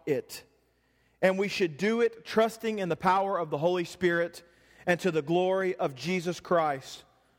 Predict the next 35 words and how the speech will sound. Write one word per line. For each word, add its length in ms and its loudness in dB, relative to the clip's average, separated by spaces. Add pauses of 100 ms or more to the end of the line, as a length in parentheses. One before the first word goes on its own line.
(140)
our 180 4
Savior 500 -2
and 120 -2
Lord. 360 -2 (1080)
And 120 2
now 180 4
all 160 2
of 80 -6
you 100 -8
can 160 -6
say, 480 0
"Longest 880 -4
introduction 880 -6 (400)
ever." 440 -2 (640)
<laughs> 800 -20
I 280 2
promise 480 0
you, 240 -2 (200)
I 100 4
got 140 0
a 40 -2
little 200 0
bit 120 -2
more, 280 0
and 140 -4
I 100 0
promise 400 -2
you 80 -4
my 120 -2
sermon 420 -4
is 140 -8
not 180 0
gonna 140 -4
be 80 -4
n-, 220 -6